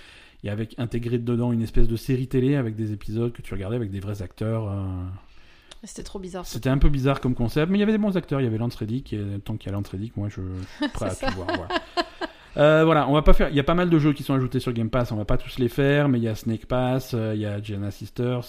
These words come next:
Speaker 1: euh, Shadow Warrior, euh, voilà, il y a pas mal de trucs, allez, allez jeter un coup d'œil.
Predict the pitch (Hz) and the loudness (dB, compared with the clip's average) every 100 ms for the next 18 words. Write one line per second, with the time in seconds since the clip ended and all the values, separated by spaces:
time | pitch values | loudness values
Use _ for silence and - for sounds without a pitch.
0 | - 104 104 104 - 95 101 101 95 107 | -8 -6 -6 -6 -8 -8 -6 -6 -4 -4
1 | 110 113 113 101 95 92 92 95 - 104 | -2 -4 -6 -8 -8 -8 -10 -14 -14 -6
2 | 135 151 147 127 139 139 117 117 117 113 | -2 0 0 0 -2 -2 -2 0 0 -2
3 | 110 95 113 117 107 110 - 110 120 131 | -4 -4 -4 -4 -4 -4 -4 -2 0 0